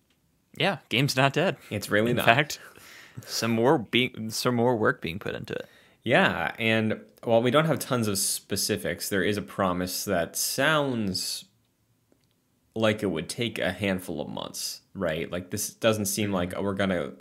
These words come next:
Speaker 2: end the game support in April," right? It seems pretty significant. So.
Speaker 1: Yeah, d-, I, I feel like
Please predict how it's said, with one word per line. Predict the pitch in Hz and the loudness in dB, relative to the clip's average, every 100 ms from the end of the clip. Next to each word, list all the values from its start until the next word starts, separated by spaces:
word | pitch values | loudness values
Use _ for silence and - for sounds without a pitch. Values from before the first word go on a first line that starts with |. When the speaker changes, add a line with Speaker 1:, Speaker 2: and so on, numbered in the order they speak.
| _ | _
Speaker 2:
end | 110 101 98 | -2 0 0
the | |
game | 95 92 90 90 87 | -2 -2 -2 -4 -6
support | 98 95 92 80 | -8 -6 -6 -6
in | 82 | -6
April," | 73 - 76 - | -8 -6 -8 -6
right? | 95 90 65 | -2 0 0
It | 90 | -4
seems | - 123 110 95 | -2 0 0 -2
pretty | - 101 87 | -4 -4 -4
significant. | 85 82 85 85 73 - _ _ _ _ _ _ _ _ _ _ _ _ _ _ _ _ _ _ _ | -8 -10 -8 -10 -10 -16 _ _ _ _ _ _ _ _ _ _ _ _ _ _ _ _ _ _ _
So. | - - 110 _ _ _ - _ _ _ _ _ _ _ _ _ _ _ _ - - | -20 -18 -20 _ _ _ -20 _ _ _ _ _ _ _ _ _ _ _ _ -16 -10
Speaker 1:
Yeah, | - 101 90 | 0 0 2
d-, | 113 117 - | -2 -2 4
I, | 110 - | 4 4
I | 107 | 2
feel | 123 113 | 4 6
like | 107 101 - - | 6 2 -4 -20